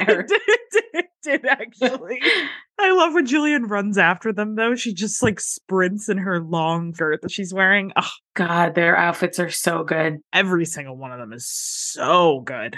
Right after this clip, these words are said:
Speaker 1: Do you think when they cast them that they paid attention to wanting to cast two actresses with the most amazing hair you've ever seen?
Speaker 2: Wha-, but I feel like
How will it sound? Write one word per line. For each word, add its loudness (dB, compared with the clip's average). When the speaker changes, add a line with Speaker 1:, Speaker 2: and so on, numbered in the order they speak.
Speaker 1:
Do 6
you 4
think 0
when 6
they 6
cast 2
them 2
that 2
they 2
paid -2
attention -2
to 2
wanting 2
to -4
cast 0
two 0
actresses 2
with 0
the 0
most 0
amazing 2
hair 2
you've 2
ever 0
seen? -6
Speaker 2:
Wha-, 4
but 2
I 4
feel -4
like -2